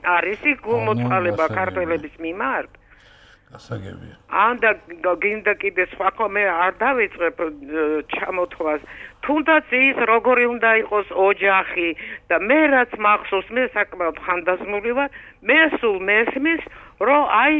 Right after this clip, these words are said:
Speaker 1: წინა პლანზე, ბინით მიცემა ვის, არა ქართველებს, აი, დეპუტატად არჩევა ვის, აი, ოსი უნდა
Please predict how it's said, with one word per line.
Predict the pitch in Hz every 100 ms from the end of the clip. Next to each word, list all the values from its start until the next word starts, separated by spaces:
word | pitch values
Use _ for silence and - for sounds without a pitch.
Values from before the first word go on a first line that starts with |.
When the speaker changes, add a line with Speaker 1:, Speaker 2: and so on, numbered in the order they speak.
| 233
Speaker 1:
წინა | - - 302 285
პლანზე, | 262 247 190 156 147 135 - -
ბინით | - 262 302 320
მიცემა | 302 320 - 247 247 254
ვის, | 214 269 233 -
არა | 185 240 240
ქართველებს, | - 208 190 190 180 175 170 - - - -
აი, | 208 233
დეპუტატად | 226 226 - 226 277 254 254
არჩევა | 262 247 226 214 240 254
ვის, | 214 247 220
აი, | 214 226
ოსი | 220 202 208 220
უნდა | 208 196